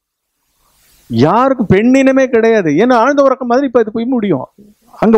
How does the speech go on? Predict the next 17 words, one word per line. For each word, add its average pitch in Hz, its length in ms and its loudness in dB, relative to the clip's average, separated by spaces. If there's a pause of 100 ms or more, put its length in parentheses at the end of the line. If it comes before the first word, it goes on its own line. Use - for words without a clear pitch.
ஒண்ணுமே 302 300 2
இல்ல, 190 180 2
பெண்ணும் 262 240 0
கிடையாது, 226 280 0
ஆணும் 226 220 -6
கிடையாது. 120 300 -4 (560)
அந்த 214 260 2
மாதிரி 269 140 0 (100)
ஞானம் 240 260 0
போய் 214 180 0
முடியும். 170 340 -2 (760)
ஆனா 151 220 2 (760)
என்னவோ 170 260 0 (120)
இங்க 160 200 0
வந்து 170 160 0 (120)
பயம் 185 280 0
வந்துடுறது, 117 440 -4